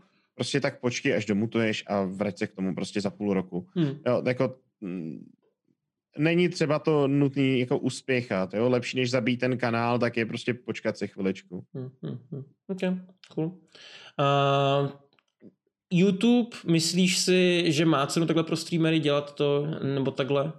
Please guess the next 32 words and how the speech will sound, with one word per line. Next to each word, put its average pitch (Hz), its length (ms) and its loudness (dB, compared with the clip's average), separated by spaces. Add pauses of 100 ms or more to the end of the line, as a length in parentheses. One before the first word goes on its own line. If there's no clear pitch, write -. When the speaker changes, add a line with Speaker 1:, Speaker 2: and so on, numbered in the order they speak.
(760)
Speaker 1:
Já 117 60 0
ho 113 60 2
nedělám, 104 380 2
mě 98 100 0
to 104 80 -2
nebaví, 98 420 0
Speaker 2:
Mhm. - 100 -2
Speaker 1:
ale 101 460 2
je 101 100 0
to 107 280 0
o 107 240 2
času, 123 340 -6
který 117 180 0
do 110 80 0
toho 110 140 0
chceš - 180 -10
investovat. 107 480 -2 (180)
Speaker 2:
Hmm. 147 160 0 (220)
Speaker 1:
To, 139 360 0 (1080)
YouTube 185 380 2
je 190 60 4
vlastně 175 300 2
dobrý 131 640 2
v 127 160 -8
tom, 123 300 0
že 120 760 0 (280)
se 131 120 -12
tam 135 140 0
ty 135 100 2
views 123 320 4
kumulujou 120 440 2
podstatně, 107 640 -4